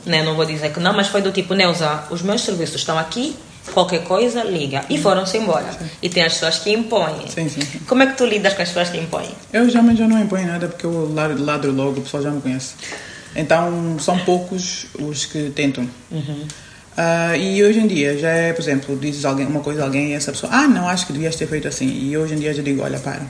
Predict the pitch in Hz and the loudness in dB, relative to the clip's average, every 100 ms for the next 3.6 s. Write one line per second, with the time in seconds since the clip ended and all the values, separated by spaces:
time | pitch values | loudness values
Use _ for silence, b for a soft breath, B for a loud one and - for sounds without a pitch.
0 | - - 151 165 165 - 143 151 151 - | -12 -8 -4 -4 -6 -6 -6 -4 -6 -6
1 | 156 151 - 156 147 143 151 - 170 160 | -6 -6 -6 -6 -6 -6 -6 -8 -8 -10
2 | - 269 147 143 139 135 143 - - - | -6 -6 -6 -6 -6 -6 -8 -10 -14 -12
3 | - - 160 151 156 | -12 -10 -6 -4 -4